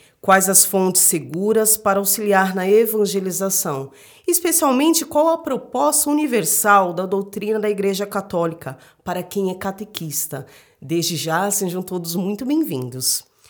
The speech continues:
E para me auxiliar nesta missão, eu tenho a satisfação de receber hoje aqui nos estúdios da Paulus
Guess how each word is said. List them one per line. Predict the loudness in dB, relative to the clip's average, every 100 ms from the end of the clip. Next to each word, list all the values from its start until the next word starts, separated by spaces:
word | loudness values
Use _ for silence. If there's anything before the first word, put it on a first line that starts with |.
| -20 _ -10
E |
para | 0 2 2
me | 0
auxiliar | 0 0 2 4 4 4
nesta | 2 0 0
missão, | 2 2 2 0 0
eu | -4
tenho | -2 -2 0
a |
satisfação | -2 -2 -2 -2 -4 -4 -2 -2 -4
de | -4
receber | -4 -2 -2 -2 -2
hoje | 0 0 0
aqui | -4 -4
nos | -4
estúdios | -4 -6 -6 -6 -6
da | -6
Paulus | -4 -2 -2 -4 0 0